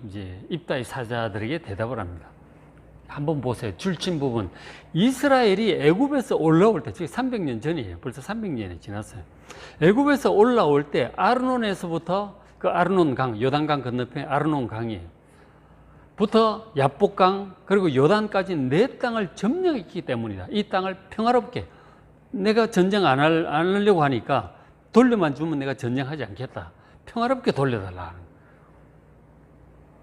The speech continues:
여러분, 이제 지도의 기억 잘 안 나시죠? 그거 보면은 이제 요단강 동쪽에 이제 사해 바다 쪽에 있는 아르논강, 그리고 중간쯤에, 어, 야복강이 있어요. 하여튼 그 중간 길앗 그 지역을,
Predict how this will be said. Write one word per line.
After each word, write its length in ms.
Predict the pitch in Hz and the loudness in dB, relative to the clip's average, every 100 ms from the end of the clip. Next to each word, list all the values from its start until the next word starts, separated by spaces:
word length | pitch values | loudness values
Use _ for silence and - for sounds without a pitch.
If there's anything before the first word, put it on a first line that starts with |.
| - - - - - | -20 -20 -20 -20 2
여러분, 300 | 190 220 240 | 6 6 4
이제 100 | 190 | 0
지도의 440 | 165 214 202 185 - | 0 0 2 2 0
기억 300 | 185 156 143 | -2 -2 -2
잘 160 | 143 | -4
안 160 | 120 107 | -2 -4
나시죠? 400 | 110 - 117 98 | -6 -8 -10 -4
그거 180 | 202 202 | 0 0
보면은 420 | 202 202 185 143 | 0 0 0 0
이제 200 | 143 131 | 2 2
요단강 460 | 127 143 143 139 | 0 0 0 -2
동쪽에 580 | - 123 127 175 120 85 90 | 0 0 2 0 0 -4 -10
이제 260 | 95 90 85 - - | -10 -12 -12 -20 -20
사해 580 | - - 147 147 143 117 | -18 -8 -6 -4 -4 -8
바다 240 | 120 127 113 | -6 -6 -6
쪽에 260 | - 117 | -8 -6
있는 180 | 107 123 | -6 -6
아르논강, 640 | - 135 139 131 98 120 107 - - - - | 0 2 2 0 -2 -4 -6 -10 -20 -20 -8
그리고 340 | 143 127 139 | -6 -4 -6
중간쯤에, 960 | - 139 127 147 160 - 151 131 170 170 - - - - | -4 -2 0 0 -2 -2 -2 -2 -4 -8 -20 -20 -20 -20
어, 100 | 123 110 | -14 -6
야복강이 560 | 107 95 180 - 107 92 | -4 -2 -4 -4 -8 -8
있어요. 220 | 87 - _ - - | -12 -18 _ -20 -4
하여튼 360 | 185 226 254 233 | 0 2 2 2
그 160 | 220 | 0
중간 540 | 214 175 170 180 180 170 | 0 0 0 0 -4 -8
길앗 460 | 156 160 196 170 | -4 2 2 0
그 180 | - 139 | -2 -4
지역을, 800 | - 208 226 147 131 196 165 - | -4 2 2 4 4 2 2 -6